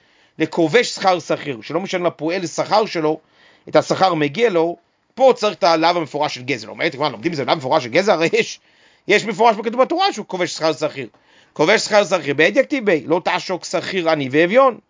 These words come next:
אז למה צריך לאו בגזל? לעבור לבשני לאווים. שיעבור הכובש שכר שכיר בשני לאווים, בלאו מפורש שלא תעשוק שכיר וגם בלא תגזול. אומרת, אבל לא כמו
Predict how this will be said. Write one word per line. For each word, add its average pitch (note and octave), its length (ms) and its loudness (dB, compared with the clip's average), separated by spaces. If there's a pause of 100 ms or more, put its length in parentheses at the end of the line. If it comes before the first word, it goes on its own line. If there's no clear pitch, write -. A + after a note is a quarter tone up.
(260)
אז C3 80 -6
למה E3 140 2
צריך D#3 160 -10
לאו D#3+ 160 2
בגזל? B2+ 360 -6
לעבור A#3+ 340 4
לבשני B3 440 0
לאווים. G#3+ 360 2 (580)
שיעבור F3+ 380 0
הכובש F3+ 400 0
שכר A3 180 4
שכיר A#3+ 260 -4
בשני A#3+ 260 -2
לאווים, G3+ 360 2
בלאו F3 300 -2
מפורש E3+ 420 -4
שלא D3+ 140 -6
תעשוק C#3+ 340 -8
שכיר G3 360 -6
וגם A#3 180 0
בלא A#3 220 2
תגזול. G3 380 -2 (600)
אומרת, B2 200 -8
אבל C3 180 -4
לא C#3+ 120 2
כמו E3+ 120 2